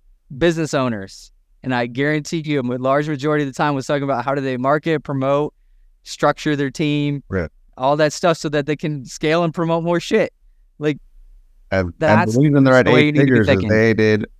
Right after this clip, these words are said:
Speaker 2: more, double the marketing we do. They had four setters and four closers. Like, it's just our business on steroids. And so it's really encouraging for me to say, "We're doing the right things. We just gotta take it to the next level at scale, bigger, and you get a bigger outcome,"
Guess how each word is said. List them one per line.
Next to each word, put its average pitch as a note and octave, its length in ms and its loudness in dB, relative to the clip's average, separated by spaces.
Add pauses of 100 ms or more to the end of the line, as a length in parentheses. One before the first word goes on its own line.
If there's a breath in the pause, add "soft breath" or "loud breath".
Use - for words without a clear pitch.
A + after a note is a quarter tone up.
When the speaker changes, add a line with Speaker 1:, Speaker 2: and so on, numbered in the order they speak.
Speaker 2:
more, B2 400 6
double B2 360 4
the A#2+ 100 4
marketing G2 460 0
we F#2 100 2
do. F2+ 300 2
They F2+ 140 0
had F#2 220 2
four C#3 420 4
setters A2+ 460 2
and G2 140 -6
four B2+ 240 4
closers. G2 600 0
Like, F2+ 140 2
it's F#2+ 100 0
just G#2 260 0
our A2+ 420 4
business G#2+ 520 0
on F#2+ 160 4
steroids. F2+ 760 0 (240)
And E2+ 160 -2
so F#2+ 200 4
it's F2+ 80 2
really G2+ 460 4 (340)
encouraging G#2+ 480 4
for G2 140 -4
me C3+ 180 4
to A2 100 2
say, G2 380 0 (280)
"We're A#2+ 120 2
doing B2+ 160 4
the A2+ 80 4
right G#2+ 240 4
things. C3+ 480 2
We G#2+ 140 0
just G#2 160 0
gotta G2 180 4
take G2+ 200 0
it F#2 80 0
to G2 80 0
the F#2+ 80 0
next G2 260 0
level G#2 360 4
at G#2 200 4
scale, G#2+ 500 2
bigger, G2 560 2 (480)
and F2 340 2
you F#2+ 120 2
get F2+ 140 4
a F2+ 60 2
bigger F#2 260 4
outcome," - 480 2